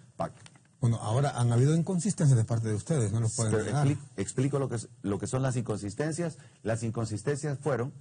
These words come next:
Speaker 1: quinientas veinte fotografías. Tú sabes que tú puedes participar sin fotografía. Nosotros pretendíamos tener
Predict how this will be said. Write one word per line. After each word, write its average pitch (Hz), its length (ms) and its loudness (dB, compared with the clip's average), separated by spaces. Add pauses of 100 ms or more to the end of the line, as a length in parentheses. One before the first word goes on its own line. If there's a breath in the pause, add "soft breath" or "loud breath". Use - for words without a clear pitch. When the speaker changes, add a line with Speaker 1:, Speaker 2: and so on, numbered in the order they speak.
(300 loud breath)
Speaker 1:
quinientas 127 400 0
veinte 139 280 -2
fotografías. 107 800 -2 (840)
Tú 110 80 0
sabes 139 260 0
que 123 140 -4
tú 120 160 -2
puedes 123 220 0
participar 110 720 -4
sin 110 300 -2
fotografía. 98 640 -2 (360 loud breath)
Nosotros 143 360 0
pretendíamos 160 720 -2
tener 139 340 -2